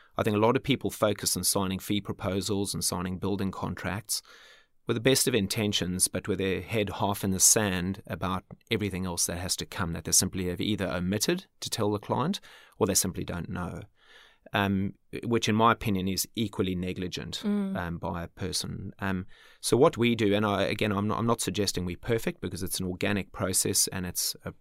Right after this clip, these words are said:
Speaker 1: process where one is trying to quantify something that is bespoke and
Speaker 2: Yeah,
Speaker 1: in the
Speaker 2: one-off,
Speaker 1: ima-,
Speaker 2: really,
Speaker 1: and,
Speaker 2: isn't
Speaker 1: and
Speaker 2: it?
Speaker 1: it's in the
Speaker 2: Yeah.
Speaker 1: imagination
Speaker 2: Yeah.
Speaker 1: of, we're, we're trying to sit down with a client at the beginning of something where they have an image in their head, where we
Speaker 2: Mm.
Speaker 1: have an image of their image of their,
Speaker 2: <laughs>
Speaker 1: in their head.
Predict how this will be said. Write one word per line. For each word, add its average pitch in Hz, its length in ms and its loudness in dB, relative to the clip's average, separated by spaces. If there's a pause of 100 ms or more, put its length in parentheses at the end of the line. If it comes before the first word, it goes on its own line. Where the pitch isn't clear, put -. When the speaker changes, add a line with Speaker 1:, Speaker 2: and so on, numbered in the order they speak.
(100)
Speaker 1:
process - 440 0
where 92 160 -4
one 92 180 -2
is 85 100 -4
trying 95 260 -4
to - 80 -8
quantify 101 600 -2
something 90 340 -4
that 87 100 -6
is 90 100 -6
bespoke - 720 2 (480)
and 92 480 0 (480)
Speaker 2:
Yeah, 208 140 2
Speaker 1:
in 190 40 2
the - 60 6
Speaker 2:
one-off, 226 300 8
Speaker 1:
ima-, 233 100 6
Speaker 2:
really, - 180 6
Speaker 1:
and, - 120 8
Speaker 2:
isn't - 100 4
Speaker 1:
and - 80 8
Speaker 2:
it? - 40 8
Speaker 1:
it's - 100 6
in - 100 6
the 147 60 10
Speaker 2:
Yeah. 127 60 6
Speaker 1:
imagination 120 800 4
Speaker 2:
Yeah. 214 180 6
Speaker 1:
of, 180 160 -2 (360)
we're, 117 140 6
we're 143 140 8
trying 147 260 4
to 92 100 -4
sit - 180 0
down 101 200 4
with 98 100 0
a - 20 -8
client 107 320 0
at 104 80 -4
the 104 60 -4
beginning 117 400 0
of 101 100 -2
something 92 380 -2
where 95 120 -2
they 95 120 0
have 101 120 0
an 95 80 -2
image 135 300 0
in 95 80 0
their 92 140 -2
head, 92 320 -2
where 101 160 2
we 98 80 4
Speaker 2:
Mm. 107 40 6
Speaker 1:
have 113 100 4
an 98 80 -2
image 104 340 0
of 92 160 -2
their 107 220 4
image 95 300 -2
of 95 120 -4
their, 92 180 -2
Speaker 2:
<laughs> 453 360 10
Speaker 1:
in - 80 8
their 539 140 10
head. - 260 8